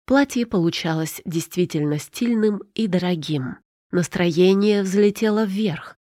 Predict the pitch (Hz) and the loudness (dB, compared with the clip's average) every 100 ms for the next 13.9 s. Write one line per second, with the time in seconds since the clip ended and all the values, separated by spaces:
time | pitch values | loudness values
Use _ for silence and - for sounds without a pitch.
0 | _ _ 190 185 180 175 - 240 240 - | _ _ 2 2 2 -6 -6 -6 -6 -2
1 | 214 214 185 147 - - - - - 190 | -4 -2 -4 -4 -8 -10 -12 -12 -2 0
2 | 160 175 190 202 202 202 - - 170 165 | 0 0 0 2 0 -2 -6 -6 -4 -2
3 | 156 - 185 180 180 180 185 - - 147 | -2 0 2 2 2 2 0 -4 -6 -6
4 | 123 - - _ _ - 285 311 302 254 | -6 -8 -12 _ _ 2 2 4 0 2
5 | 170 156 151 170 170 165 - 214 233 220 | 2 2 0 0 0 -2 -2 -4 -4 -2
6 | 208 202 196 196 - 180 170 180 180 202 | 0 0 -2 -6 0 2 4 2 2 0
7 | 190 202 196 175 151 139 - 180 - 175 | 0 -4 -4 -6 -4 -6 -4 -4 -6 -12
8 | - 185 190 233 151 - _ - 247 233 | -6 -4 0 -2 -2 -10 _ -2 2 2
9 | 233 170 - - 170 185 185 151 117 - | 2 -2 -6 -6 -4 -4 -4 -6 -8 -14
10 | - - _ _ _ 196 190 214 247 - | -20 -20 _ _ _ -4 -2 0 0 0
11 | 170 - 170 180 214 - - _ _ _ | -4 -2 0 2 0 -2 -14 _ _ _
12 | _ _ - 208 226 226 220 214 202 175 | _ _ -4 0 2 4 4 4 4 4
13 | 254 262 226 175 156 139 - - - | 4 4 0 -2 -2 -4 -6 -10 -14